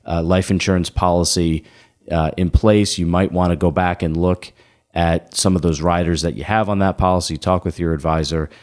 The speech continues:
'cause there, that may be a source of funding if you wanna start developing your long-term care plan. And there's also products out there that will allow you to, uh,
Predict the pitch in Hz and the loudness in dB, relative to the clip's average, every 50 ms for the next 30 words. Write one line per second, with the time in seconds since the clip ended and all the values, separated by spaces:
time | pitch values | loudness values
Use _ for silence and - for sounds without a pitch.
0 | - - - 95 87 85 90 85 90 - 82 98 101 - - 98 95 95 87 78 | -10 -4 -2 0 0 2 2 0 0 0 0 0 0 2 2 2 2 2 2 2
1 | 90 87 87 87 85 90 - - 82 82 82 82 82 80 78 - - - 90 85 | 0 0 2 2 2 0 -2 -2 -2 -2 0 0 0 -2 -2 -4 -2 -2 -2 -2
2 | - - 76 - - - 98 95 92 80 82 80 80 - - 95 101 92 - - | -2 -4 -8 -4 -2 0 2 2 2 2 0 0 -2 -2 0 0 0 0 -2 -6
3 | - - _ _ _ _ _ _ _ - 90 87 85 85 82 80 82 78 71 69 | -14 -18 _ _ _ _ _ _ _ -4 -2 0 2 2 4 2 2 0 0 -4
4 | - - - 85 78 - 80 71 85 82 80 76 - 80 71 73 73 71 71 76 | -2 0 0 0 2 0 0 0 2 2 2 2 0 -2 0 0 0 0 0 0
5 | 73 73 - - 73 69 - - 73 67 - - 87 85 82 78 67 65 71 80 | 0 -2 -2 -4 -6 -6 -4 -6 -6 -6 -4 -2 0 0 0 0 -2 -4 -8 -12
6 | - _ _ _ _ _ _ _ _ - - 90 95 95 95 92 110 120 120 - | -16 _ _ _ _ _ _ _ _ -6 -2 0 2 2 4 4 2 2 2 4
7 | - 117 110 107 98 - - - 107 98 98 95 95 92 - - 95 90 87 - | 4 4 4 4 2 0 0 2 2 4 4 2 0 0 0 2 2 2 2 2
8 | - 92 87 87 85 82 87 87 80 85 85 85 85 82 82 85 87 87 90 87 | 2 2 2 4 4 4 2 2 2 2 2 2 2 2 2 2 4 2 2 2
9 | 85 85 85 82 - - 92 82 80 80 80 78 - _ _ _ _ _ _ _ | 0 -2 -2 -2 -2 -2 0 0 0 0 0 -2 -4 _ _ _ _ _ _ _
10 | _ - - - - | _ -20 -16 -16 -14